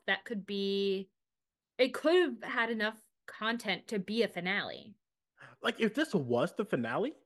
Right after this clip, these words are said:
Speaker 2: I, I'd be satisfied. Like, he-, 'cause here's the thing. I like this episode. <laughs> I, I,
Speaker 1: Yeah.
Speaker 2: I, yeah. <laughs> I think this is a good one.
Speaker 1: And there was something about it that I noticed that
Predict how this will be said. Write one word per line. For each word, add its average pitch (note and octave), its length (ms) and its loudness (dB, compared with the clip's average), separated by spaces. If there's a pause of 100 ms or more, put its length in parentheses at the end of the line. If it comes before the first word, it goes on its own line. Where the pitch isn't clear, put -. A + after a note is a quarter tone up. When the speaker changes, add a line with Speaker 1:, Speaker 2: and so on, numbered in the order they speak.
(520)
Speaker 2:
I, D3 100 -2 (100)
I'd A3+ 180 2
be A#4+ 80 2
satisfied. - 640 -2 (360)
Like, A#3 220 0
he-, A3+ 140 2
'cause A3+ 260 2
here's D4+ 140 0
the F4+ 80 0
thing. - 200 -4 (1700)
I D#3 60 -4
like D3+ 200 -2
this - 120 0
episode. A#4 200 2 (260)
<laughs> - 640 -12
I, C#3+ 40 -8 (220)
I, A3 120 0
Speaker 1:
Yeah. A#3+ 440 6
Speaker 2:
I, - 20 -8 (520)
yeah. F4 460 2
<laughs> - 580 -12
I G#3+ 60 -6
think F#4+ 140 0
this G#4+ 140 8
is G4+ 100 6
a F#4+ 40 4
good A#4+ 200 8
one. - 140 6 (1040)
Speaker 1:
And D4 280 2 (140)
there E4+ 140 4
was F#4 160 4
something G4 340 0
about A3 300 0
it F3+ 180 0 (200)
that A#3+ 120 0
I A3 120 2
noticed G3+ 680 -4 (960)
that A3 440 2